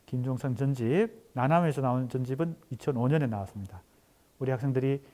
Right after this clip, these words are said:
김종삼 시를 전집을 통해서, 어, 연구한다면 이것을 구해야 되겠죠. 이것은 지금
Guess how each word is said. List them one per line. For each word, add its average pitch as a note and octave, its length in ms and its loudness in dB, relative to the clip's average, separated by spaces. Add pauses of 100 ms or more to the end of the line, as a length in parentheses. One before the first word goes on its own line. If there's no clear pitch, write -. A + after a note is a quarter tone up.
(360)
김종삼 C#3 580 0
시를 C3+ 340 0
전집을 D3 420 0
통해서, C#3 640 -2 (420)
어, G#2+ 680 -10 (320)
연구한다면 C3 880 2 (420)
이것을 F3 320 0
구해야 A2+ 280 0
되겠죠. A2+ 540 -6 (800)
이것은 E3+ 280 4
지금 C3 360 0